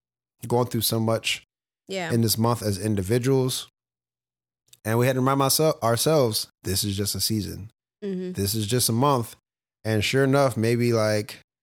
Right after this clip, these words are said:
Speaker 1: a couple of days ago, we went on a date, dropped the baby off, and it was like nothing ever happened.
Speaker 2: Yeah, I think we
Speaker 1: Like,
Speaker 2: needed that little
Speaker 1: yeah.
Speaker 2: reset.
Speaker 1: And so, yeah, it's important. Like, when you're going through a rough, rough patch, like, it's just a season.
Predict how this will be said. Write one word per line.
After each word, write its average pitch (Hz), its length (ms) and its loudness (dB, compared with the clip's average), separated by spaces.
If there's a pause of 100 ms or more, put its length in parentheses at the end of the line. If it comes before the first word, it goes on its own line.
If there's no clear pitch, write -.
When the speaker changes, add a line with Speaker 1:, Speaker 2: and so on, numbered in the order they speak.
(220)
Speaker 1:
a 101 80 -12
couple 127 280 -4
of 113 60 -4
days 127 260 2
ago, 139 340 2
we 131 120 2
went 120 200 0
on 110 180 0
a 104 60 -2
date, 131 460 0 (520)
dropped 117 160 -2
the 113 60 -8
baby 127 320 2
off, 135 280 2
and 110 140 -4
it 107 40 0
was 101 140 -4
like 95 160 -4
nothing 101 320 -2
ever 92 160 -2
happened. 95 460 -8 (600)
Speaker 2:
Yeah, 180 380 -2
I - 100 -6
think - 240 -4
we 220 80 -4
Speaker 1:
Like, - 20 -6
Speaker 2:
needed 202 340 -4
that 175 360 -4
little 165 240 -8
Speaker 1:
yeah. 110 280 2
Speaker 2:
reset. 127 460 -6 (1040)
Speaker 1:
And 107 140 -2
so, 101 580 0 (420)
yeah, 131 220 2
it's 127 120 2
important. 123 420 0
Like, 110 160 0
when 110 160 0
you're 113 120 -2
going 120 220 -2
through 117 140 -2
a 117 100 0
rough, 117 140 -6 (320)
rough 117 240 0
patch, 127 320 0
like, 107 260 0
it's 101 160 -6
just 107 240 -2
a 104 40 -2
season. 101 540 -2